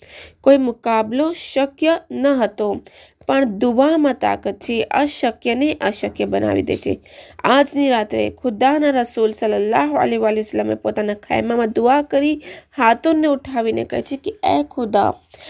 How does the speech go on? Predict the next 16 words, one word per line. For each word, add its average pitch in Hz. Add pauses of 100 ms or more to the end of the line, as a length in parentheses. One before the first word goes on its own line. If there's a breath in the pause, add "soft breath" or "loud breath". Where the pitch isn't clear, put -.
(200 loud breath)
આ 240
મુઠ્ઠીભર 247
મુસલમાન 233
જો 269
ખત્મ 330
થઈ 220
ગયા, 254 (300 loud breath)
તો 220
તારું 220
નામ 233
લેવાવાળું 214
કોઈ 233
બાકી, 226 (100)
કોણ 302
બાકી 220
રહેશે?" -